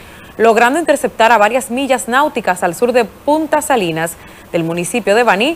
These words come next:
una embarcación de veintisiete pies de eslora, con dos hombres a bordo, con catorce sacos y un garrafón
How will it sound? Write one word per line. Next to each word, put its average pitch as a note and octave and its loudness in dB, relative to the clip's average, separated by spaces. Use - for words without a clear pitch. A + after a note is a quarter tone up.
una G#3 2
embarcación G3+ 0
de G#3 2
veintisiete G3+ 0
pies C4+ 2
de A3+ 4
eslora, G#3 2
con G3+ 2
dos D4 4
hombres D#4 2
a G#3+ 2
bordo, G#3+ 2
con G3 -2
catorce A#3+ 0
sacos A#3+ -2
y A3+ -4
un A3 -4
garrafón A3+ 0